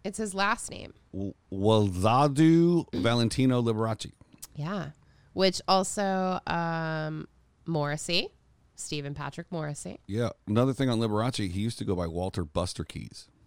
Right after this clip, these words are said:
Speaker 1: I'm s-, I'm sorry, what? Walter Buster Keys?
Speaker 2: Yeah, it's just his last name. After using the stage name Walter Buster Keys for a time, Liberace decided to go by his surname, only
Speaker 1: Um,
Speaker 2: to nod to his idol, pianist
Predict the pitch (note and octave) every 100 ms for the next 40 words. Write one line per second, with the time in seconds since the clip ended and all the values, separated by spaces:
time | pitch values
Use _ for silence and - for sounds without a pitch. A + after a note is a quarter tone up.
0 | _ - C4+ - - - B3 A#3+ G#3+ G3
1 | A3+ E4 B4 - - - G#3+ G#3 B3 C#4+
2 | D4+ D#4+ B3 F#3+ F#3+ - - F4 - G#4
3 | A#2+ A#2 - G2+ - D3+ D3 B2 C#3 C3+
4 | C3+ C3+ G#2 A2+ A#2 A#2+ A#2 A2 F2+ A#2
5 | A2+ A#2+ A2 F#2 G2+ A2 A#2 F2+ G#2+ G#2+
6 | A2 - G2 F#2 - F#2 G2 F#2+ F#2 G2+
7 | G2+ G2 F2+ F2+ F2 F2 E2+ E2 F2 E2+
8 | E2 - G2+ F2 E2 E2 F2 F2+ - C#4
9 | C4 G3 F#2 F2+ F2+ F#2+ F2+ D#2+ F#2 F#2+
10 | F2+ - - F#2+ F2+ - -